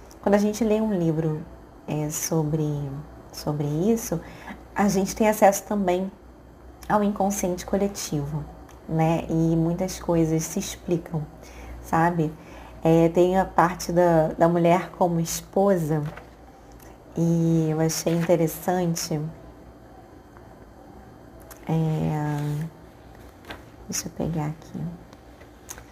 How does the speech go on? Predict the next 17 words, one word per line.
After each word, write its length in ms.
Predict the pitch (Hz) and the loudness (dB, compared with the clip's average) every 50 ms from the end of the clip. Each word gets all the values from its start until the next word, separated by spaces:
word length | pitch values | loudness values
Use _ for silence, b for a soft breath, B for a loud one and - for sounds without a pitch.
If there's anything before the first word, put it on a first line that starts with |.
| B B B B B B B B B B B B B B B B B | B B B B B B B B B B B B B B B B B
O 60 | - | 0
casamento, 720 | - - 185 180 180 196 185 180 185 185 185 185 - - | 4 6 8 8 8 6 4 4 2 0 -2 -2 -2 0
ele 180 | 190 190 185 196 | 0 2 2 0
não 220 | 190 214 226 233 | -2 -2 -2 0
era 340 | 202 180 170 170 180 185 185 | 0 0 -2 -2 -2 -2 -2
algo 300 | 180 165 165 165 170 180 | 0 0 0 2 0 0
romântico, 880 | 170 170 - 208 202 202 180 175 170 165 160 156 - - - - - 160 | 0 0 0 2 2 2 2 4 2 2 2 0 -4 -8 -12 -8 -6 -4
né? 160 | 151 151 147 | -2 -2 -2
Não 160 | 147 151 156 | -2 -2 0
era 160 | 160 156 151 156 | 0 0 2 2
algo 260 | 156 156 160 165 165 | 2 0 0 0 -4
feito 320 | 165 - 170 165 165 - - | -4 0 0 0 0 -2 -4
por 180 | - - 175 | -2 0 2
amor, 340 | 175 196 233 226 202 185 160 | 2 2 2 2 2 2 2
era 180 | 151 151 151 151 | 2 2 0 0
uma 140 | 151 151 | -2 -4
conveniência. 1000 | 151 - - 170 160 165 160 160 160 175 180 170 156 147 156 156 - - - 151 | -4 -4 -2 -2 0 0 0 0 0 0 0 -2 -2 -2 -4 -6 -8 -8 -8 -8